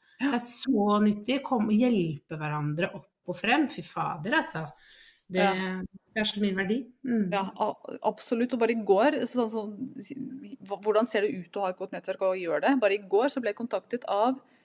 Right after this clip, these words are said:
Speaker 1: indirekte eller direkte, tre forskjellige, dette er helt sant, tre forskjellige hoteller, eh, slags kjeder, som hadde
Speaker 2: Åh.
Speaker 1: lyst til å komme i kontakt med meg på grunn av nettverket mitt, og, og lyst til å gjøre noe sammen med meg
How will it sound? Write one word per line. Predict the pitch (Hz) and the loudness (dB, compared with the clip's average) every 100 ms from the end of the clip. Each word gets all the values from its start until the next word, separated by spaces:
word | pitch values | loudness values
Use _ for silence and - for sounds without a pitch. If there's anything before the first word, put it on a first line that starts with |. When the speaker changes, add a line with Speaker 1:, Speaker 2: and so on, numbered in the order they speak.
| _ | _
Speaker 1:
indirekte | 220 196 190 196 - | 0 2 2 2 0
eller | 202 | -2
direkte, | 196 180 - 226 269 - _ | 0 -2 -2 -2 -2 -2 _
tre | - 220 190 | -2 0 0
forskjellige, | 214 233 - 185 165 170 190 220 - | -2 -6 -6 -6 -6 -4 -4 -4 -10
dette | 254 | -6
er | 240 | -2
helt | 233 | 0
sant, | 269 294 - _ _ | 0 0 -6 _ _
tre | 226 | 0
forskjellige | 220 240 208 175 190 196 - | 0 0 -2 0 0 -2 -6
hoteller, | 240 - 180 165 202 277 - 196 - | -12 -4 -4 0 0 0 -4 -16 -6
eh, | 196 | -6
slags | 196 190 196 - | -4 -6 -8 -4
kjeder, | 220 156 180 302 - _ _ _ _ _ | -2 0 0 0 -2 _ _ _ _ _
som | - - 214 208 | -10 0 2 4
hadde | 240 | 2
Speaker 2:
Åh. | |
Speaker 1:
lyst | 370 - | 2 -4
til | |
å | - | -8
komme | 175 | -8
i | |
kontakt | 180 190 165 | -8 -6 -6
med | 175 | -2
meg | 180 220 | 0 0
på | 233 | 0
grunn | 185 165 | -4 -4
av | |
nettverket | 160 151 160 - | -4 -6 -10 0
mitt, | 208 320 - _ _ _ _ | 2 2 0 _ _ _ _
og, | 202 196 185 | -2 0 0
og | 196 | 0
lyst | 185 - | -4 -4
til | 180 | 0
å | 175 170 170 165 165 156 - - - - - _ - | 0 0 0 -2 -4 -8 -10 -14 -14 -18 -20 _ -4
gjøre | 208 190 | 0 0
noe | 175 | 0
sammen | 196 180 175 | -6 -8 -4
med | |
meg | 190 311 | 2 2